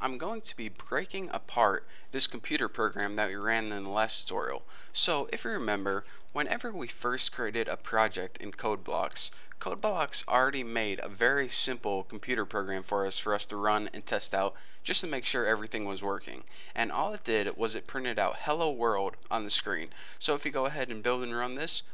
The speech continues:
we see that it just says "Hello World" and some other computer stuff that isn't really,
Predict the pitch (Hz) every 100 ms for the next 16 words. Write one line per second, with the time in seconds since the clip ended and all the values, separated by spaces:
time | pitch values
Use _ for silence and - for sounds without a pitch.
0 | - 127 - 135 120 113 - - 127 139
1 | - 117 98 - 131 127 113 110 107 104
2 | 104 - - - 120 113 117 110 101 -
3 | 104 107 95 98 - 95 - 95 92 -
4 | - 117 101 104 95 95